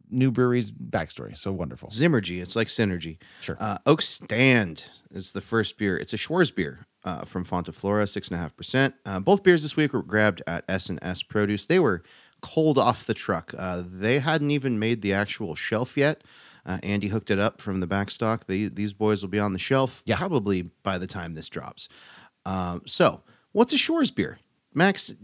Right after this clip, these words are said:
Speaker 2: I know we kinda have a little bit of a background in beer, but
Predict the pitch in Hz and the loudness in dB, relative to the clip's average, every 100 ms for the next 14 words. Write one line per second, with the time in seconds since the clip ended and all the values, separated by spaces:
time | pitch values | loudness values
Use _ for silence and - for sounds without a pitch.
0 | 127 139 170 202 170 160 147 120 117 95 | -6 0 4 6 4 4 4 4 4 0
1 | 90 117 117 107 104 92 92 87 - 92 | 0 2 2 2 2 2 0 0 0 0
2 | 87 85 85 85 85 87 | 0 -4 -4 -4 -2 -4